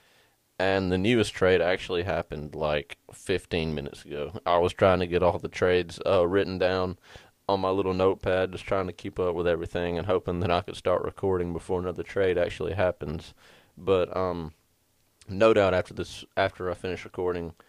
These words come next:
a trade's gonna happen. I don't have a doubt in my mind. Um, but like I said, starting out,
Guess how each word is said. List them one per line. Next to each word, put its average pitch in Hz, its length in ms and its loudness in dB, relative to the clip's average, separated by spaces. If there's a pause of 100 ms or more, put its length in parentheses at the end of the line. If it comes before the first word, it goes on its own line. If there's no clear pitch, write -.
(500)
a 92 40 -4
trade's 85 360 -2
gonna 80 200 -4
happen. 82 540 -4
I 82 80 -8
don't 85 220 -6
have 80 120 -8
a 82 40 -6
doubt 78 260 -4
in 85 60 -6
my 78 120 -4
mind. 80 440 -6 (160)
Um, 87 380 -2 (600)
but 87 160 -2
like 101 180 0
I 98 60 -4
said, 90 280 -2
starting 92 380 2
out, 87 320 -2